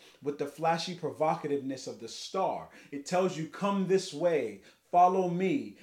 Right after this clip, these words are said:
but it's missing the second part of that famous phrase. It's, "Follow me as I follow Christ." You see, a, a good navigational unit, right? A good shepherd, a good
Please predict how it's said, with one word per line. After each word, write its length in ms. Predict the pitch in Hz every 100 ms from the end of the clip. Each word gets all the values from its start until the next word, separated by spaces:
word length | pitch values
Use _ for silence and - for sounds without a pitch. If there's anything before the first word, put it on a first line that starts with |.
| -
but 140 | 147 147
it's 140 | -
missing 380 | 147 190 190 185
the 60 | 156
second 420 | - 185 180 170
part 280 | 185 170 147
of 80 | 139
that 260 | 180 -
famous 300 | 175 165 156
phrase. 540 | - 165 156 135 120 - -
It's, 180 | 151 147
"Follow 420 | - 185 185 190
me 440 | 185 190 180 151 - -
as 140 | 139 135
I 140 | 143
follow 600 | 143 139 127 127 120 117 - _
Christ." 680 | - - 127 95 82 - - - -
You 80 |
see, 320 | 151 160 151 - - -
a, 60 |
a 300 | 143 147 127 117 -
good 420 | 185 220 226 220 -
navigational 1040 | 143 165 165 156 160 170 170 - 170 165 - -
unit, 440 | 120 135 139 107
right? 220 | 135 143 139
A 120 | 147 117
good 260 | 113 180 208
shepherd, 680 | - - 180 165 110 95 - - -
a 80 | 131
good 360 | - 196 202